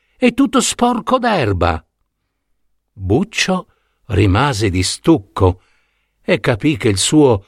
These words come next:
Baffocorto era il suo giocattolo. Quando però scese dal letto, la mamma gli domandò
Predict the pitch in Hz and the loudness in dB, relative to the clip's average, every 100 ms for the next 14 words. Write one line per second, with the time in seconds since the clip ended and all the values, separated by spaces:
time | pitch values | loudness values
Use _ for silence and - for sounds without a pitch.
0 | _ - 110 110 - 110 - 117 98 90 | _ -4 -4 -4 -10 -12 -4 -2 -2 -6
1 | - 98 98 - _ _ _ _ - 165 | -2 2 2 -2 _ _ _ _ -2 2
2 | 165 170 - 190 160 190 - 208 120 - | 4 2 2 2 4 0 2 0 0 -2
3 | 92 76 71 _ _ _ _ _ _ _ | -2 0 -2 _ _ _ _ _ _ _
4 | _ - 180 302 202 104 95 82 123 139 | _ -6 -2 0 2 0 -2 -2 0 0
5 | - 123 113 90 82 95 82 78 - - | 0 0 2 0 0 0 0 -2 -4 -4
6 | 87 90 101 _ _ _ _ _ - 247 | 2 2 0 _ _ _ _ _ -2 0
7 | 147 87 76 71 80 104 - _ _ _ | 2 0 -4 -6 -4 -6 -8 _ _ _
8 | 220 202 156 131 127 98 113 104 | -2 2 2 2 0 2 2 2